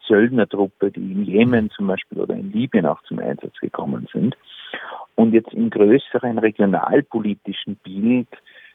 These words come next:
war es auch so, dass, äh, verschiedene Staaten, äh, Hemeti beziehungsweise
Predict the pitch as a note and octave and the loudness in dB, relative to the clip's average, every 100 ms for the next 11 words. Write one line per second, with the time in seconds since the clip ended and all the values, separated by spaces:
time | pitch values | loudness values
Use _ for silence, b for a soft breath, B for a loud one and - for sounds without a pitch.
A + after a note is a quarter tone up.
0 | _ - G#2 G#2 G#2+ G#2+ - - G#2 A2 | _ -2 2 2 4 0 0 0 4 6
1 | B2 A2 G#2+ - - - - - E2+ F#2+ | 4 4 2 0 -18 -18 -16 -12 -2 -2
2 | - A#2 - C3 B2 G#2+ - G2+ F#2+ G#2 | -2 -6 -4 0 4 2 2 0 4 2
3 | A2+ _ A2+ A#2 A2+ A2+ A2 - - G2 | 2 _ -2 2 4 4 4 0 0 4
4 | G2+ G2+ G2+ F#2+ - - G2 A2 G#2 G2+ | 6 6 2 0 -14 -20 -2 2 4 6
5 | A#2+ - A#2 A2 - - G2+ G#2 - G#2 | 4 2 0 0 -4 2 4 4 2 0
6 | G#2 G2+ | 4 2